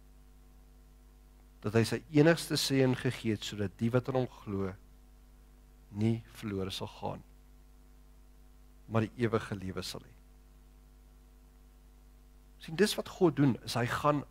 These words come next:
al die pad. En as ek en jy sit in verhoudings en ons probeer vyftig persent doen, dan word dit hierdie magspeletjie oor waar is die middellyn en is albei by die tafel. Maar as jy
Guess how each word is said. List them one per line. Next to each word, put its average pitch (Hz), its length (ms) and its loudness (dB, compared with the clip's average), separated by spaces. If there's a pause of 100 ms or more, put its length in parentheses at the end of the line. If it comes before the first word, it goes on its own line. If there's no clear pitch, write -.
(240)
al 160 220 6
die 139 120 0
pad. - 260 -4 (1400)
En 156 80 8
as 156 80 8
ek 190 220 6
en 180 100 4
jy 156 60 10 (100)
sit 165 320 4 (140)
in 131 100 0
verhoudings 131 540 6
en 127 80 2
ons 131 140 0
probeer 139 340 4
vyftig 139 500 0
persent 123 400 0
doen, 135 300 4 (340)
dan 160 160 4
word 202 160 6
dit 196 140 -2
hierdie 160 180 2
magspeletjie 143 800 4
oor 120 160 6
waar 127 300 8 (100)
is 165 160 6
die 156 80 4
middellyn 120 640 6
en 120 280 2 (280)
is 170 240 8
albei 170 320 6
by 139 140 2
die 135 100 -2
tafel. 127 400 6
Maar 113 240 4
as 123 80 0
jy 156 140 8